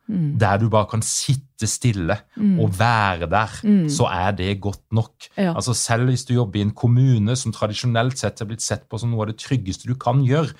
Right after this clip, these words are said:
Speaker 1: Mm.
Speaker 2: så er det altså eksempler på at kommunene kutter stillinger, omorganiserer, de blir sammenslått,
Speaker 1: Mm.
Speaker 2: og, og du vil bli vurdert
Speaker 1: Mm.
Speaker 2: på en annen måte enn det du gjorde før.
Speaker 1: Mm.
Speaker 2: Eh, og det er jo det, eh, alvoret her som, som ligger litt bak det, at det, på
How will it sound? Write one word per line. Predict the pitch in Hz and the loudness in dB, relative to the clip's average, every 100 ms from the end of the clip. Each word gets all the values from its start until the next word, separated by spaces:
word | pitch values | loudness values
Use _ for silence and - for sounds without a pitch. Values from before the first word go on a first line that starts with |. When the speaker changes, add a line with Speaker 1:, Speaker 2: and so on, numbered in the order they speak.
| - | -4
Speaker 1:
Mm. | 190 | -2
Speaker 2:
så | 156 165 | -2 0
er | 107 110 | 2 2
det | 131 | 2
altså | 113 131 | 0 -4
eksempler | 123 - 101 - 120 | -4 0 -2 -2 -6
på | 120 120 | -2 -2
at | 107 127 | -2 -4
kommunene | - 120 117 98 113 - | -4 0 0 0 -2 -8
kutter | - 156 - - 110 | -6 -6 -6 -8 -6
stillinger, | - 120 95 98 113 127 - | -2 0 0 0 0 -2 0
omorganiserer, | 123 110 107 101 104 101 - 110 104 107 | 2 2 0 -2 -4 -4 -2 -2 -2 -2
de | 98 | -4
blir | 85 85 | -4 -6
sammenslått, | - 131 123 110 104 120 127 - - | 0 2 4 2 0 -2 -2 -6 -8
Speaker 1:
Mm. | 269 190 | -2 0
Speaker 2:
og, | 120 113 110 | 4 4 4
og | 113 104 | 0 2
du | 107 | 2
vil | 101 95 98 | 2 0 -2
bli | 92 98 | -2 -2
vurdert | 98 110 101 101 113 - - - - | 0 0 2 2 2 0 -12 -16 -4
Speaker 1:
Mm. | 180 | 0
Speaker 2:
på | 156 107 | 2 2
en | - | 2
annen | 113 104 | 2 4
måte | 107 104 - - 95 | 4 2 -4 -6 -6
enn | 110 104 | 0 0
det | 90 | 0
du | 85 101 | 0 -2
gjorde | 85 95 | -2 -6
før. | - 101 92 - - | 0 0 0 -10 -8
Speaker 1:
Mm. | 175 156 | -4 0
Speaker 2:
Eh, | 110 107 101 | 2 2 2
og | 110 | 2
det | 110 | 4
er | 143 104 | 4 2
jo | |
det, | 110 117 | 2 2
eh, | 113 104 110 113 120 | 2 2 0 -2 0
alvoret | 107 117 98 98 | 0 0 0 2
her | 107 139 | 2 0
som, | 135 117 113 | 0 -2 0
som | 110 107 | 0 2
ligger | 101 90 92 | 2 0 0
litt | 117 107 - - | 2 0 -4 0
bak | 95 95 - | 0 0 0
det, | |
at | 139 | -2
det, | 110 | 0
på | 110 | 0